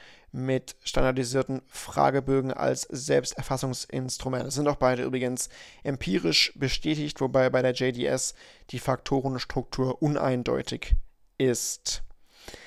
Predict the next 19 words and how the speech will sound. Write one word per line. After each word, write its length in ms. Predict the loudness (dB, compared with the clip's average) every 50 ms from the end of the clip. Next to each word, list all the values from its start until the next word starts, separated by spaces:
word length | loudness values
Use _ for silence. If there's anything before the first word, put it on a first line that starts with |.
| -20 -20 -20 -20 -20 -20 -20 _ _ -2 _
Ähm, 240 | 6 8 8 8 6
noch 140 | 4 4 4
ein 140 | 2 0 0
Thema 280 | -2 -2 0 2 0
ist 340 | 0 0 -2 -4 -4 -4 -6
die 120 | -8 -8
psychische 760 | -6 -6 -8 -8 -6 -6 -6 -6 -4 -2 -2 0 0 0 -2
Gefährdungsbeurteilung, 1400 | -2 -4 -6 -2 2 4 4 4 4 2 0 -2 -6 -6 -6 -4 0 2 2 2 2 4 4 4 4 4 2
auch 300 | 4 4 4 4 2 0
G 160 | -2 -2 0 0
B 160 | 0 -2 -2
U 220 | -4 -6 -6 -4
genannt. 560 | -2 -2 0 2 2 2 2 0 -2 -6 -6 -8 -14 -18 -20 -20 -20 -10
Die 140 | -8 -6 -4
ist 180 | -4 -4 -2 0
ja 80 | 2
auch 180 | 4 4 4 2
im 100 | 0 -2
Arbeitsschutzgesetz 1160 | 0 0 2 2 2 0 0 -2 -4 -4 -6 -6 -6 -6 -4 -2 -2 -2 -2 -2 -4 -4 -6